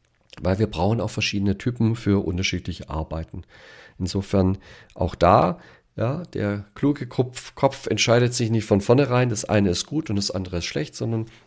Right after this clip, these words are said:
ja, das richtige, die, die richtige Struktur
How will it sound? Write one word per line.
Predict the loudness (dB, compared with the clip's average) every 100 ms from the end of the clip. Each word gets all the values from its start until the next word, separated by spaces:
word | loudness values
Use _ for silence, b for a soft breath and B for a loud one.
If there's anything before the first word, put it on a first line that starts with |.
| -6
ja, | -4
das | -4 -4 -2
richtige, | -2 -2 0 2 2 -2 B -4
die, | -2 -2 -2
die | 0
richtige | 2 2 2 0 0
Struktur | -2 -4 -2 2 4 4